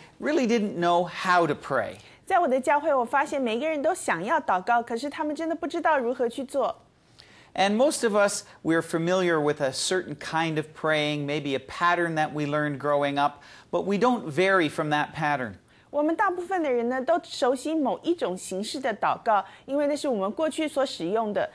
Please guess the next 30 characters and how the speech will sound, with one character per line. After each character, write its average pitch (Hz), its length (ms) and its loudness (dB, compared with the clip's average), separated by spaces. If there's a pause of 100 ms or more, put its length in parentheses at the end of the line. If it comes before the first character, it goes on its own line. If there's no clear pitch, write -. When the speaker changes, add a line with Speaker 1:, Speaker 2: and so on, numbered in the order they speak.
(160)
Speaker 2:
可 233 100 -2
是 285 120 0
除 294 160 -4
了 330 80 2
那 349 180 2
以 247 60 2
外， 262 160 4
我 202 100 2
们 180 80 -2
就 247 100 -2
不 254 80 -6
知 262 140 -12
道 311 300 4
了。 175 160 -2 (460)
Speaker 1:
But 160 120 2
we've 226 180 2
been 202 160 0
spending 190 500 -2
these 180 200 -4
sessions 165 480 -4
to 143 100 -10 (160)
really 208 240 0
dig 165 320 2
into 180 240 0
the 143 100 -2
Word 151 260 0
of 131 140 -4
God 147 360 4 (260)
and 143 180 -4
see 220 360 -4